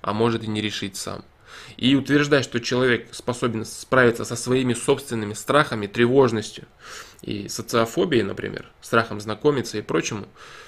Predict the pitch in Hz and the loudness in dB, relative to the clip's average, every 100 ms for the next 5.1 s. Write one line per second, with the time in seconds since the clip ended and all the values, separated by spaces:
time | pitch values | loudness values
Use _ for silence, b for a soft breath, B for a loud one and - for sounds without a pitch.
0 | B _ - 175 147 123 - 131 117 113 | B _ 6 8 8 4 0 2 2 0
1 | 107 127 170 170 117 117 123 107 - - | -4 -4 2 2 4 2 4 2 2 2
2 | 120 117 113 131 117 110 113 127 120 110 | 2 2 4 2 4 2 0 -2 -2 -2
3 | 104 104 - 160 - 117 143 156 123 113 | -2 -2 -4 -4 -4 -2 0 2 2 0
4 | 113 123 113 110 117 - 127 123 107 101 | -2 0 0 0 0 2 2 2 -2 -4